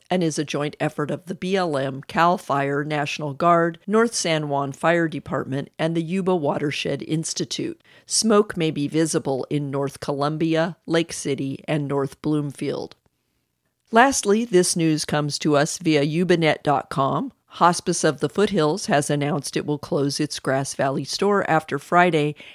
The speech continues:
and combine its Nevada City and Grass Valley gift and thrift stores into one new location in February.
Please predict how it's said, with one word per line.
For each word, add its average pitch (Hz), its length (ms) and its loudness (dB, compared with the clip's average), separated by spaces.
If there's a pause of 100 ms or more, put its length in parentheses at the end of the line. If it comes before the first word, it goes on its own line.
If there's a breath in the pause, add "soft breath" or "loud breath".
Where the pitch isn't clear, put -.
and 202 240 2
combine 143 480 2
its - 280 -6
Nevada 147 360 0
City 175 540 -4
and 147 220 -2
Grass 143 400 0
Valley 143 300 0
gift 139 300 -6
and 135 220 -6
thrift - 300 -2
stores 160 400 0
into 151 320 -4
one 139 320 -2
new 143 160 0
location 143 600 -2
in 147 200 -4
February. 139 840 0